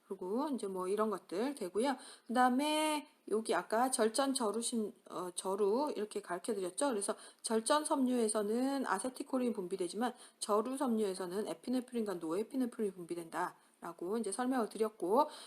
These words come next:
자, 부교감 신경에서는 에너지를 절약해서 신체에 저장하고요.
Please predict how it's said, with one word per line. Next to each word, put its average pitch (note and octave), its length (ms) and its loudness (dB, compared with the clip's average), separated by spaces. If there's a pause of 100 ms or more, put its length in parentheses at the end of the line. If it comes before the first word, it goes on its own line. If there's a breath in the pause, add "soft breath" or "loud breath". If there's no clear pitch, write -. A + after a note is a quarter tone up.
(120)
자, A#3+ 160 0
부교감 E4+ 500 8
신경에서는 A#3 800 2
에너지를 B3 420 0
절약해서 F#3+ 680 -2
신체에 D4 440 2
저장하고요. G3 680 -2